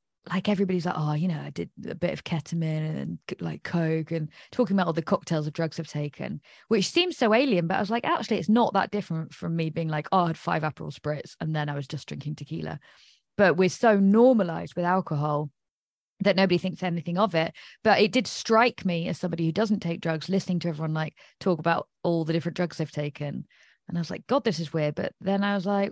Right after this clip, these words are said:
"It's not that different." And it really made me question, why do we, why, you know, the next day it's like, "What did you drink? What were you, how messed up were you? And what particular poisons <laughs> had you been drinking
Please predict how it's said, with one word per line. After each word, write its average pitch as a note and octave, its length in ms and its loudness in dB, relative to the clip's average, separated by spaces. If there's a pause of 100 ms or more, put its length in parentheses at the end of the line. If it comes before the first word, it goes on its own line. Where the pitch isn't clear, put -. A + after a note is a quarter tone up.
(140)
"It's - 100 -20
not E4+ 220 -14
that - 240 -4
different." - 500 -2 (320)
And - 140 4
it G#3 60 4
really D#4 180 4
made D#4 160 4
me C4+ 100 2
question, E3 720 0 (320)
why A3 720 6 (380)
do A3+ 160 2
we, - 160 -2
why, G#3 320 4
you F#3+ 100 2
know, F#3+ 140 4
the F#3+ 80 0
next B3+ 260 0
day B3+ 140 2
it's - 100 -4
like, F3 140 0
"What D#3 340 -2
did E3+ 240 -2
you D#3+ 80 -4
drink? A3+ 440 0 (160)
What E3 220 -2
were F3+ 100 -4
you, F3+ 200 0 (500)
how F#3 420 4
messed F#3 440 2
up F3+ 160 0 (220)
were F3 160 0
you? E3 320 4
And E3+ 200 0
what F#3+ 220 2
particular F3 640 -4 (200)
poisons E3 600 -2 (280)
<laughs> - 260 -20
had A3+ 260 2
you G3 140 0
been D#3+ 180 -2
drinking E3+ 520 -4